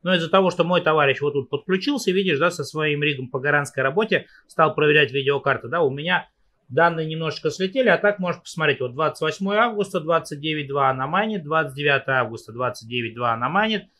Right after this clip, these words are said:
двадцать девятое августа уже заканчивается, двадцать девять два она майнит. Вот тут вот в моменте его выбили, и дальше она продолжает майнить, в принципе, без проблем. То есть сапфир работает, работает и работает. Как помнишь, реклама про Energizer, что-то типа того. И напоследок осталось добавить, что эта карта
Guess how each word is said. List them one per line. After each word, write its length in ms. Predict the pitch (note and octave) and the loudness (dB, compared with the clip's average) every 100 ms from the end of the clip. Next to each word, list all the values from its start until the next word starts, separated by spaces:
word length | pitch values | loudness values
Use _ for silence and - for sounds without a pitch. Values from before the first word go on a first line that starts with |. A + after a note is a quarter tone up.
| _ _ | _ _
двадцать 300 | C#3+ E3+ C#3+ | 4 4 4
девятое 360 | D#3+ D3+ D3 | 2 4 2
августа 300 | C#3+ B2+ B2+ | 0 0 -2
уже 120 | C3 B2 | -4 -2
заканчивается, 580 | C3+ G#3 A3+ - D#3 | 0 0 0 -2 -12
двадцать 280 | C3+ D3+ C#3 | -2 -2 0
девять 240 | C#3 C#3+ B2+ | -2 -2 2
два 200 | E3+ F3 | 4 4
она 160 | D3+ | 4
майнит. 320 | C3 A2+ G2+ - | 0 -4 -6 -6
Вот 140 | C#3+ | -4
тут 160 | C3+ B2 | -2 -4
вот 140 | A#2 | -6
в 20 | |
моменте 400 | C#3 D3 C#3+ B2+ | -4 -2 -4 -4
его 160 | E3 F#3 | -2 0
выбили, 480 | C4 A#3 G#3 E3 - _ - | 2 4 4 2 -4 _ -8
и 80 | |
дальше 340 | D3+ F#3+ A3 F3 | 2 4 4 2
она 160 | D#3 | 0
продолжает 600 | D#3 C3+ C3+ B2+ D#3+ D#3 | 0 -2 -2 0 0 0
майнить, 300 | C#3+ D#3+ D3 | -2 -2 -4
в 20 | - | -6
принципе, 320 | C#3 - B2+ | -8 -6 -6
без 220 | B2 C3 | -6 -4
проблем. 400 | C#3+ C#3 B2+ G#2 _ _ _ _ | -2 0 -2 -4 _ _ _ _
То 80 | C#3+ | 0
есть 300 | D3 - _ _ _ _ _ _ | 0 -2 _ _ _ _ _ _
сапфир 420 | - G#3 G#3 G3 | 2 4 6 6
работает, 640 | D#3 E3+ F3+ C4+ C#4 B3 G#3 | 8 6 8 6 8 4 6
работает 520 | F3 E3 A3 A3 F3+ | 4 4 4 4 4
и 40 | F3+ | 4
работает. 360 | E3 D3 C#3 | 4 2 0
Как 160 | C#3 C3+ | -4 0
помнишь, 240 | G3+ G3 | 0 2
реклама 380 | D3+ D#3 D#3+ C#3 | -2 0 2 2
про 180 | C3+ C#3 | 0 -2
Energizer, 480 | C3+ A#2+ C3+ A2+ G#2+ | -2 0 0 0 -6
что-то 300 | - D3+ - | -2 -4 -4
типа 180 | D3 | -6
того. 240 | - C3+ G#2+ | -2 0 -2
И 80 | C3+ | -4
напоследок 600 | D#3+ F#3+ F#3 C4 A3 - | -2 -2 0 0 0 -2
осталось 400 | D3+ - G3 D#3 | -4 0 0 0
добавить, 340 | D3 C#3+ C3 | 0 0 0
что 140 | - D3 | 0 -4
эта 160 | C#3 | -4
карта 560 | C#3 A3 A3+ G#3 E3+ | -2 -2 2 0 0